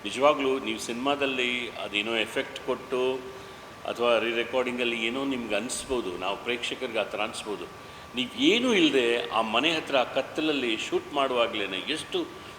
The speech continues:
ಒಂದು, ಒಂದು ರೀತಿನಲ್ಲಿ ವೈಬ್ರೇಷನ್ ಇರ್ತಿತ್ತು, ಏನೋ ಇಲ್ಲೊಂಥರ ಆ, ಆ, ಆ ಥರದ್ದು ಹಾಂಟಿಂಗ್ ಇರ್ತಿತ್ತಲ್ಲಿ. ಅಂಥದ್ರಲ್ಲಿ ಎಲ್ಲರೂ ಭಾಳ, ಭಾಳ ಖುಷಿ ಖುಷಿಯಿಂದ ಅಲ್ಲಿ ಎಲ್ಲರೂ ಸೇರಿ ಇದೊಂದು ಒಳ್ಳೆ ಸಿನಿಮಾ ಆಗಬೇಕು ಅನ್ನೋ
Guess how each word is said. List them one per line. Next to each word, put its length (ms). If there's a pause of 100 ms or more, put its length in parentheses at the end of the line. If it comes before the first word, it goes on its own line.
ಒಂದು, 460
ಒಂದು 160
ರೀತಿನಲ್ಲಿ 440
ವೈಬ್ರೇಷನ್ 500
ಇರ್ತಿತ್ತು, 360
ಏನೋ 280
ಇಲ್ಲೊಂಥರ 840
ಆ, 540
ಆ, 500 (300)
ಆ 100
ಥರದ್ದು 280
ಹಾಂಟಿಂಗ್ 560
ಇರ್ತಿತ್ತಲ್ಲಿ. 640 (1160)
ಅಂಥದ್ರಲ್ಲಿ 920
ಎಲ್ಲರೂ 760 (520)
ಭಾಳ, 200 (1500)
ಭಾಳ 140
ಖುಷಿ 360
ಖುಷಿಯಿಂದ 380
ಅಲ್ಲಿ 400 (300)
ಎಲ್ಲರೂ 320
ಸೇರಿ 360
ಇದೊಂದು 420
ಒಳ್ಳೆ 280
ಸಿನಿಮಾ 340
ಆಗಬೇಕು 460
ಅನ್ನೋ 140